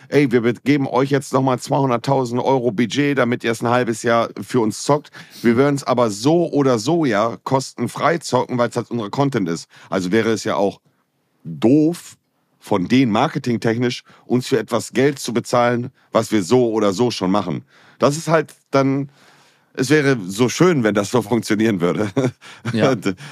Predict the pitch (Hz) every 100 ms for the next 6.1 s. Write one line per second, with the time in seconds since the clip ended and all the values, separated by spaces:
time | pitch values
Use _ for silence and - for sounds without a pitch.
0 | 131 - 127 _ - - - 135 151 147
1 | 143 - 117 101 87 90 82 76 107 107
2 | 120 127 151 170 135 - 143 131 151 135
3 | 131 139 123 117 110 135 151 110 101 98
4 | 101 101 110 - 113 127 - 120 117 123
5 | - 135 147 147 113 123 131 107 101 131
6 | -